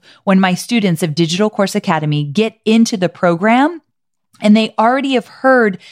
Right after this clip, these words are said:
some of the principles, some of the strategies and tools that I'm teaching them. I find it helpful because it's not the first time they're hearing it. Repetition is the mother of skill.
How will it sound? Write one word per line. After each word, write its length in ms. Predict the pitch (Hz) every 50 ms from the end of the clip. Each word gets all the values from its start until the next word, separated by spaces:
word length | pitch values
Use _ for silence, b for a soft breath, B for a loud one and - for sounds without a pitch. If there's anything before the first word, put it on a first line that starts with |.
| B B B
some 420 | - - - - - 320 320 320
of 80 | 320 311
the 80 | 262 262
principles, 720 | - - - 208 190 180 - 208 190 196 190 190 190 185
some 300 | - - - 254 233 233
of 100 | 247 214
the 80 | 214 220
strategies 640 | - - - - 180 180 175 170 160 175 175 160
and 140 | 175 170 175
tools 260 | - - 160 156 147
that 140 | - 165 151
I'm 160 | 151 147 151
teaching 400 | 151 - 254 262 233 - 170 147
them. 340 | 139 127 - - - - - B B B B B B B
I 120 | B 190
find 200 | - - 285 285
it 120 | 254 - -
helpful 400 | 214 277 311 330 - - 226 196
because 340 | 180 196 - - 202 180 -
it's 160 | 190 - -
not 240 | 214 226 254 - -
the 80 | 208
first 300 | - - 208 196 180 -
time 200 | - 175 165 165
they're 120 | 160 156 156
hearing 420 | - - 302 330 311 247 175 139
it. 220 | - 71 - - _ b b b b b b b
Repetition 1000 | - 151 170 170 170 - 254 240 - - 170 147 - - 160 156 160 190 220 233 _ -
is 200 | 175 170 165 160
the 100 | 180 175
mother 340 | 165 156 156 156 156 160
of 100 | 160 156
skill. 540 | 156 - - - 240 247 208 127 - - -